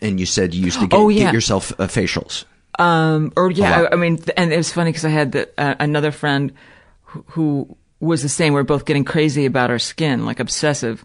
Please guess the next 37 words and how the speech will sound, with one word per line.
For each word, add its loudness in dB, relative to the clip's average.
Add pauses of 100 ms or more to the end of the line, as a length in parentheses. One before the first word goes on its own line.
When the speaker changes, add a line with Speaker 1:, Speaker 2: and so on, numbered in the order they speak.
(440)
Speaker 2:
And 0
we 0
said, -2
"We're 0
gonna 0
keep -6
going 0
till -2
we 0
get -2
to -10
the -2
dermis," -2 (240)
because -6 (100)
she -2
would -2
say, 0
"Oh, 2
there's -2
this -6 (220)
great 0
peel," 0
and, -2 (460)
and -4
this, -6
uh, -4 (100)
and, 0 (380)
and, 0
uh, -2 (520)
we 0
were 0
laughing 0
'cause -8
one 0
day 0
we 0
both 0